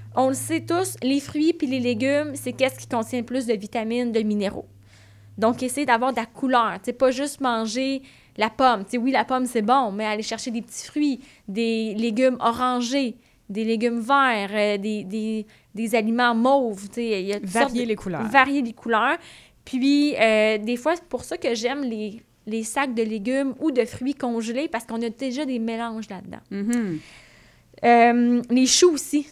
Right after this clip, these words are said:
Speaker 1: très bon, la famille des choux. Sinon, au niveau des vitamines du complexe B, qui est une grande catégorie d'ali-, de, de vitamines, il y en a beaucoup dans les grains entiers. D'où l'importance de pas couper les féculents. Ça, je l'ai dit à plusieurs reprises, c'est les féculents, ça fait pas engraisser.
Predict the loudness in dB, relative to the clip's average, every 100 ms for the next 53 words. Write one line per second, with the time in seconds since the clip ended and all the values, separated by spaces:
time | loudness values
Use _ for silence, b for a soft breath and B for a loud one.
0 | -8 -2 2 2 0 -2 -2 0 0 0
1 | 0 0 0 B B -10 2 4 6 4
2 | 4 4 4 2 0 0 0 -2 -4 -2
3 | 0 0 0 -2 -2 -6 -4 -4 -4 -2
4 | 0 0 0 0 -2 -4 0 0 0 -2
5 | -4 -6 -2 0 0 0 -6 -10 _ _
6 | _ _ 0 2 4 4 4 4 2 0
7 | -6 B B -2 2 2 4 4 4 0
8 | -2 0 2 0 -2 -6 -8 -10 b b
9 | 2 10 10 10 4 0 0 -2 0 0
10 | 0 2 0 -4 -8 0 0 0 -6 -14
11 | -10 -10 -10 -6 -4 -2 -2 0 0 -2
12 | -2 0 2 -2 -2 -2 -2 -2 -4 -4
13 | -6 -8 -2 0 -2 -4 -6 0 0 0
14 | -2 -4 -4 -6 -6